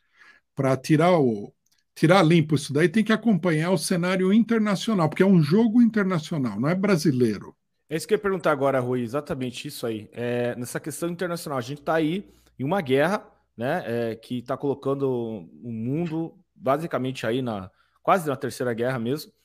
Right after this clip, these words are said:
Speaker 2: né, onde temos aí a otan, né, a Europa e Estados Unidos contra o mundo oriental, China e Rússia, né, e a, a, a, tá na cara de todo mundo, né,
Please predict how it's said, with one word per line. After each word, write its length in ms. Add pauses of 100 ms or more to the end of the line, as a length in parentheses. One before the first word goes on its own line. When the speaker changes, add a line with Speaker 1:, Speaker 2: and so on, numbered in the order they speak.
(260)
Speaker 2:
né, 240
onde 300
temos 320
aí 100
a 60
otan, 560
né, 240
a 60
Europa 480
e 40
Estados 360
Unidos 480 (260)
contra 340
o 140
mundo 240
oriental, 640
China 580
e 240
Rússia, 640 (440)
né, 340
e 240
a, 80
a, 220
a, 220 (340)
tá 100
na 80
cara 180
de 40
todo 180
mundo, 260
né, 220